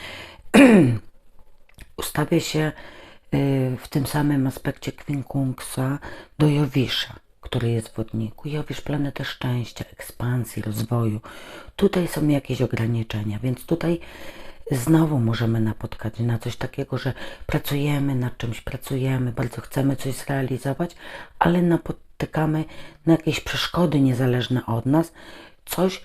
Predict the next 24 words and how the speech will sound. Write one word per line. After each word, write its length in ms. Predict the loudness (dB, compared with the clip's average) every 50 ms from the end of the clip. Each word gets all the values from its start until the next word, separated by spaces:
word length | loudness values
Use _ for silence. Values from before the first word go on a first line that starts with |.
| -18 -20 -20 -20 -20 _ -16
co, 460 | -4 0 2 4 4 4 4 2 2 0
ym, 520 | 0 -2 0 0 0 0 0 0 -2 -2 -6 -10 -12 -12 -12 -12 -14 -20 -4 2
daje 200 | 4 6 6 8
nam 180 | 8 6 4 4
poczucie, 600 | 0 -4 -8 -4 0 0 0 0 0 -2 -2 0
że 120 | 2 2 4
nie 260 | 4 6 4 4 4
do 100 | 2 2
końca 360 | 2 0 0 0 0 0 -2
jest 240 | -2 -2 -4 -4 -6
tak, 160 | -10 -6 -4
jakbyśmy 440 | -4 -4 -2 -4 -6 -6 -4 -4 -6
chcieli, 480 | -6 -8 -8 -6 -4 -4 -4 -4 -8 -10 -12 -14 -16 -16 -16 -12
że 140 | -6 -2 0
nie 180 | 2 4 4 2
do 160 | 2 -2 -4
końca 640 | -6 -6 -4 -2 0 0 -2 -4 -4 -6 -6 -4 -4
możemy 440 | -4 -4 -4 -2 -2 -2 -2 -2 -4 -6 -10 -16 -20 -20 -20 _ -10
zrealizować 840 | -6 -2 0 0 0 0 0 -2 -2 -2 -4 -2 -2 -2 -2 0 0
nasz 300 | 2 2 0 0 -4 -4
plan 320 | -2 0 0 0 0 -2 -4 -8 -12 -20 -20 -20 -18 -16
w 80 | -8 -4
taki 260 | -2 -2 -2 -2 -6
sposób, 640 | -10 -10 -6 -4 -4 -6 -4 -4 -4 -4 -4 -6 -8